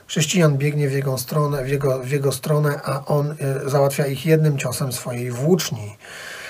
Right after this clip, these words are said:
E, trolle przed nim uciekają, a kiedy fale, e, zatapiają jego statek, to on dociera na brzeg, tylko ledwo mocząc stopy. Mm, a to wszystko.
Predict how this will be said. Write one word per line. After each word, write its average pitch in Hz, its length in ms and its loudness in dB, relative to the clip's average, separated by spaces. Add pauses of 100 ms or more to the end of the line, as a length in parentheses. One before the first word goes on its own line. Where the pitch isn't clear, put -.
(580)
E, 131 720 4
trolle 180 320 10
przed 143 220 4
nim 139 160 2
uciekają, 160 720 8
a 139 100 2
kiedy 143 260 2
fale, 147 560 8
e, 135 60 0 (1080)
zatapiają 160 540 8
jego 143 200 4
statek, 160 360 4
to 160 160 4
on 165 120 4
dociera 156 340 6
na 143 100 2
brzeg, 156 400 6
tylko 175 380 4
ledwo 156 440 6
mocząc 147 460 2
stopy. - 380 6
Mm, 117 680 -8 (220)
a - 100 0
to - 140 -2
wszystko. - 720 -2